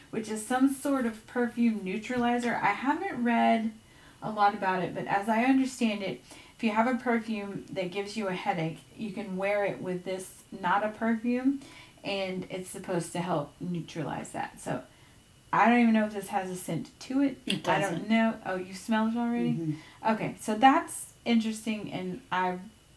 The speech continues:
Speaker 1: wanna test it out. So
Speaker 2: Mm-hmm.
Speaker 1: I have plenty of perfumes that give me a headache, so <laughs> that's
Speaker 2: Perfect.
Speaker 1: yeah.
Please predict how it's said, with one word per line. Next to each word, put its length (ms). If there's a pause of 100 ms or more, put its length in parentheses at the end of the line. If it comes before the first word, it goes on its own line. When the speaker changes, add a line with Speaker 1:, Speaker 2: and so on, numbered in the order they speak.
(240)
Speaker 1:
wanna 240
test 360
it 80
out. 280
So 160
Speaker 2:
Mm-hmm. 260 (220)
Speaker 1:
I 100
have 120
plenty 240
of 80
perfumes 420
that 80
give 120
me 120
a 40
headache, 320
so 300 (400)
<laughs> 340
that's 320
Speaker 2:
Perfect. 400 (240)
Speaker 1:
yeah. 220